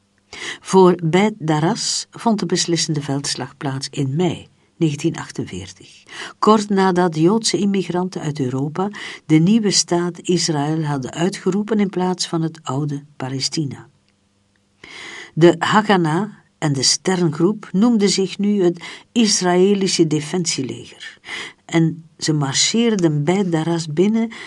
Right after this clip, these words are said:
na het urenlang met mortieren te hebben gebombardeerd. Een bataljon van het Soedanese leger kwam te hulp, maar arriveerde te laat. Het bos stond in lichterlaaien en de huizen ten noorden ervan werden door de vlammen verzwolgen.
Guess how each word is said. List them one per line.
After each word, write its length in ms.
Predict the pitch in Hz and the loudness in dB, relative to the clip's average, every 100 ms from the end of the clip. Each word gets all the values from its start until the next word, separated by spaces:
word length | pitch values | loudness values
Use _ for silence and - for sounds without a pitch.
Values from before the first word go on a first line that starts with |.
| - | -10
na 280 | - 180 202 | 0 2 4
het 200 | 190 165 | 2 2
urenlang 540 | 214 226 220 214 202 202 | 2 4 2 0 0 0
met 160 | 185 | -2
mortieren 540 | 170 147 151 190 185 170 | -2 -4 -4 -4 -2 -2
te 80 | |
hebben 300 | 151 147 151 | -4 -4 -4
gebombardeerd. 1200 | 151 143 143 131 127 - - - - - - - - _ _ _ _ _ _ _ | -2 -2 -2 -4 -8 -12 -14 -16 -20 -18 -18 -20 -20 _ _ _ _ _ _ _
Een 180 | - 156 | 0 4
bataljon 520 | 151 151 147 156 208 | 4 4 2 4 2
van 180 | 156 147 | 2 0
het 120 | 135 | 0
Soedanese 560 | 139 202 175 165 165 160 | -2 -2 0 2 0 0
leger 380 | 160 190 151 127 | 0 0 -2 -6
kwam 220 | - 147 | -6 -4
te 100 | 147 | -2
hulp, 440 | 147 185 135 - - - - | 0 0 -2 -8 -14 -12 -6
maar 180 | - 165 165 - - | 0 0 0 -10 -6
arriveerde 580 | 147 160 151 165 160 | -2 0 0 0 -2
te 140 | 147 160 | -6 -6
laat. 680 | 151 139 - - - - - - - | -6 -8 -10 -10 -10 -12 -18 -20 -4
Het 200 | 151 147 | 0 2
bos 300 | 202 202 - | 2 2 0
stond 340 | - 190 180 | 0 0 2
in 100 | 170 | 4
lichterlaaien 800 | 214 220 190 180 180 202 202 208 - - | 2 0 -2 0 2 2 0 -2 -8 -8
en 120 | - 156 | 0 2
de 100 | 143 | 4
huizen 460 | 156 208 208 160 | 4 4 4 2
ten 160 | 151 160 | 0 2
noorden 340 | 208 220 208 | 4 2 0
ervan 440 | 185 202 202 208 202 | -4 -2 0 0 2
werden 300 | 175 175 160 | 2 2 2
door 160 | 160 | 2
de 100 | 147 | 0
vlammen 340 | 143 139 147 147 | 0 0 -2 -4
verzwolgen. 680 | - - 135 135 - - | -6 -4 -4 -6 -12 -18